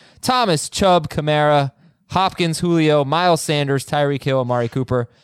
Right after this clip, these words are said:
And I just looked. First four games of the season,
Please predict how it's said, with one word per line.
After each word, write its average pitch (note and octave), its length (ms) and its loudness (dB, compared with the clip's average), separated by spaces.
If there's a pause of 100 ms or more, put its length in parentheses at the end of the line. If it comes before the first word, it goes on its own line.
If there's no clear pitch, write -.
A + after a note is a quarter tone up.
(400)
And G3 120 -2
I A3+ 80 -2
just A#3 160 -4
looked. A#3+ 520 -2 (280)
First B3+ 320 -2
four A#3+ 180 2
games A3+ 300 -2
of G3+ 60 -6
the G3+ 80 -2
season, G3+ 540 -4